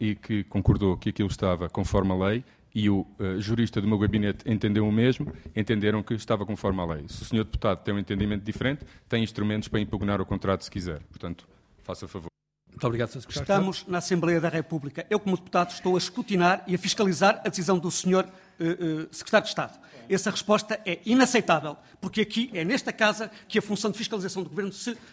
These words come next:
Speaker 3: eh, exerce e, portanto, esta resposta é completamente insatisfatória.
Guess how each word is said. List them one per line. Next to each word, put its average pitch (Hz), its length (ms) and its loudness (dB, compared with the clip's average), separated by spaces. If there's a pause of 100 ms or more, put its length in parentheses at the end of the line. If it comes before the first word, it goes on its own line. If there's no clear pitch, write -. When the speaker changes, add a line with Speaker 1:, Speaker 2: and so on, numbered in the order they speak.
Speaker 3:
eh, 180 320 -4
exerce 170 380 -4
e, - 20 -10
portanto, - 360 -8
esta 196 180 -8
resposta 175 460 -8 (120)
é 190 120 -6
completamente 170 520 -6
insatisfatória. 139 540 -16